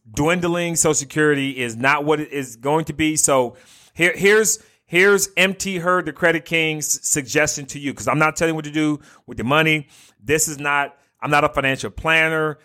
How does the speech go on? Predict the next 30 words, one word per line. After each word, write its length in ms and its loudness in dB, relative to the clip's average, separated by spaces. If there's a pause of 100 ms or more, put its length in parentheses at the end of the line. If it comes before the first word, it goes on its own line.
(160)
I'm 60 -12
not 140 -2
a 40 -4
financial 420 -10
advisor. 600 0
This 260 -2
is 80 -4
not 220 2
financial 360 -2
advice. 560 0 (460)
Just 340 2
me 220 0
being 340 2
in 160 -4
the 60 -6
business 340 0
industry 540 0
since 220 -2
two 180 0
thousand 380 2
two, 380 -6 (280)
here's 320 0
my 180 0
suggestion. 600 -4 (300)
Make 380 0
your 240 2
own 240 0
Social 220 -2
Security 500 -6
benefit, 500 -12